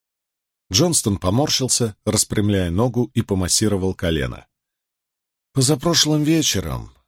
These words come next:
у меня из-за нее случились мышечные судороги, чуть не свалился на пол. Я уже носил похожую штуковину на сцене где-то лет десять назад,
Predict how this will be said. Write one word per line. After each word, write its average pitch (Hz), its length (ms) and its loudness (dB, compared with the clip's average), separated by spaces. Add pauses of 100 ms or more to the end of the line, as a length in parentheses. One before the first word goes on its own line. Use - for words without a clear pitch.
у 104 60 0
меня 135 360 4
из-за 117 260 2
нее 135 220 2
случились 120 640 2
мышечные 107 600 2
судороги, 73 640 -2 (180)
чуть - 280 -2
не 90 100 -4
свалился 71 560 -2
на 62 200 -6
пол. - 280 -14 (680)
Я 170 160 2
уже 156 180 2
носил 160 480 2
похожую 123 500 2
штуковину 120 640 0
на 113 100 0
сцене 113 500 0
где-то 87 580 0 (460)
лет 98 340 2
десять 87 440 0
назад, 98 580 0